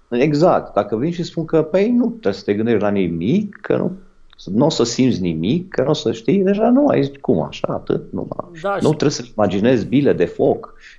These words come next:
Speaker 1: nu trebuie să-mi, uh, știi, fac eu micul circuit, marele circuit, să-mi imaginez că energia circulă, se duce, vine, uh, se concentrează într-un fel de pilulă din asta care va
Speaker 2: Carpian
Speaker 1: crește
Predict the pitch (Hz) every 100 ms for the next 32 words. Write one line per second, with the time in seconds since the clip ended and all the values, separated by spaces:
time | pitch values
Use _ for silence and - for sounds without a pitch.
0 | - 139 156 143 123 107 98 90 82 85
1 | - 120 - - 123 110 107 98 113 -
2 | - - 101 120 117 110 120 113 90 80
3 | - 113 113 - 82 85 82 90 117 110
4 | - 85 85 80 110 92 - - - 82
5 | 76 73 82 - 127 - 76 113 127 73
6 | 65 - - - - - 92 78 76 65
7 | - - - - 202 196 190 - 107 -
8 | 98 107 135 98 95 92 92 92 92 92
9 | 90 87 117 113 98 - 98 113 110 92
10 | 92 107 107 - 87 82 80 - 80 -
11 | - _ - - _ - 85 90 90 87
12 | 113 123 -